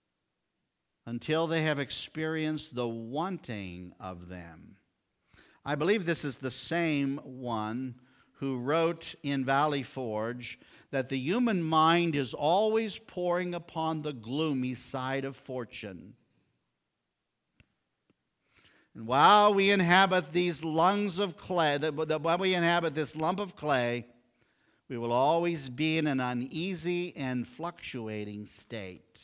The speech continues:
And it just reminds me, I brought this in today. Don said, "Don't you see you got your water already?" I said, "No, this is just for an object lesson, you see." Because I,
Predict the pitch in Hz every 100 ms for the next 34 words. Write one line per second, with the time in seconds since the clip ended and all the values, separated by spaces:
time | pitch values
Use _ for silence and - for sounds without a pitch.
0 | - _ _ _ _ - - - 127 123
1 | 127 - 156 151 156 156 147 113 107 113
2 | 107 131 151 147 135 135 131 117 110 110
3 | 113 107 107 110 113 113 139 156 156 160
4 | 147 139 139 131 139 135 110 95 98 101
5 | 113 120 123 123 127 120 110 117 - 110
6 | 104 101 104 107 107 101 107 107 110 104
7 | 104 - 104 98 - _ - - - 123
8 | - 131 120 135